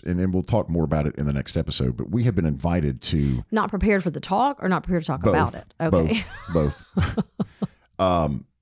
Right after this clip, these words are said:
Speaker 1: we have been ex-, uh, i-, invited to speak at a, a, a conference.
Speaker 2: Yes.
Speaker 1: Uh, which is, it's a two-day conference, seventeen speakers at the Grand Hyatt in Buckhead.
Speaker 2: <laughs>
Speaker 1: And we're speaking on day one at three thirty, and tickets are free. Now, um,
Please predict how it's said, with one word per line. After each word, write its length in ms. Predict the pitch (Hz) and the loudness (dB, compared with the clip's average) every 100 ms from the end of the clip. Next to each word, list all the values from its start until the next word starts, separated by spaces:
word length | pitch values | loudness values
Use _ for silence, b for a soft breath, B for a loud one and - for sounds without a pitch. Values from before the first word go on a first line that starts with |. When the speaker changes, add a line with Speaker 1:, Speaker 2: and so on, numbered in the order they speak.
| _ _ | _ _
Speaker 1:
we 300 | - 101 151 135 104 | -2 2 4 2 0
have 120 | 107 | 2
been 120 | 104 | 2
ex-, 300 | 71 - - | 0 -4 -6
uh, 40 | 60 50 52 58 | -8 -10 -12 -6
i-, 20 | 101 | -4
invited 540 | 95 95 90 117 120 78 | 0 0 0 2 0 0
to 100 | 80 | 0
speak 320 | - 127 123 | 0 0 0
at 120 | 90 | 2
a, 280 | 78 73 65 - | 2 2 0 -2
a, 220 | 73 67 - | -2 -2 -4
a 200 | 64 64 | -4 -4
conference. 480 | - - - - - _ _ - | -2 -4 -4 -10 -12 _ _ -4
Speaker 2:
Yes. 380 | 202 - - - _ _ _ - - | -4 -4 -14 -16 _ _ _ -20 -12
Speaker 1:
Uh, 240 | 69 64 65 | -6 -6 -4
which 240 | 78 - | -6 -2
is, 360 | 76 65 - - | -2 -2 -6 -8
it's 140 | 73 | -8
a 40 | 80 | -2
two-day 240 | 151 135 | 0 0
conference, 440 | - 113 - 98 | 0 -2 -2 -4
seventeen 340 | - 127 120 113 | 0 0 0 -2
speakers 480 | - 107 95 92 - | -2 -2 0 0 -2
at 140 | - | -4
the 40 | |
Grand 240 | 80 107 92 | 0 0 2
Hyatt 360 | 98 92 - - | 2 0 0 -2
in 160 | 71 | -4
Buckhead. 460 | 67 92 - 55 - _ _ - | 0 -2 0 -4 -6 _ _ -4
Speaker 2:
<laughs> 680 | 254 - - - - - - | -2 -2 -8 -12 -12 -10 -2
Speaker 1:
And 140 | 98 | 0
we're 80 | 113 | 0
speaking 280 | - 117 104 | 2 0 2
on 100 | 90 | 2
day 140 | 85 | 2
one 320 | 78 101 95 78 | 2 4 4 2
at 80 | |
three 140 | - 82 | 0 0
thirty, 320 | 131 135 92 | 2 2 2
and 80 | 80 | 0
tickets 260 | 87 - 64 | -2 -4 -6
are 40 | |
free. 200 | - 107 | -2 0
Now, 260 | 78 85 - b b b b - | 2 0 -2 b b b b -4
um, 380 | 82 76 67 | -2 0 -2